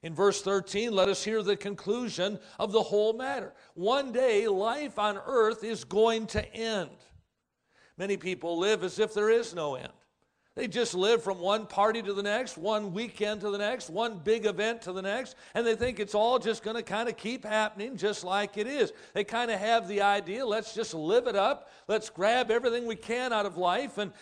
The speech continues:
and tomorrow will be as this day." And that's not, uh, really an old philo-, or a new philosophy, it's a rather old philosophy.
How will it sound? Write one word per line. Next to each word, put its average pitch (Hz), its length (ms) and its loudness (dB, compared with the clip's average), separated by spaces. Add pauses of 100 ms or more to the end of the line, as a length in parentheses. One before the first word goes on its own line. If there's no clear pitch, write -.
(120)
and 226 180 0
tomorrow 214 340 4
will 208 160 2
be 220 200 -4
as - 180 0
this 240 260 -2
day." 247 440 -4 (400)
And 180 80 -2
that's 233 260 0
not, 240 420 0
uh, 196 200 6
really 220 300 0
an 202 100 0
old 208 240 0
philo-, 196 400 0
or 180 160 0
a 175 40 -6
new 269 180 -2
philosophy, 175 520 0
it's 254 160 -10
a 190 60 -8
rather 240 320 -6
old 285 240 -6
philosophy. 139 560 -10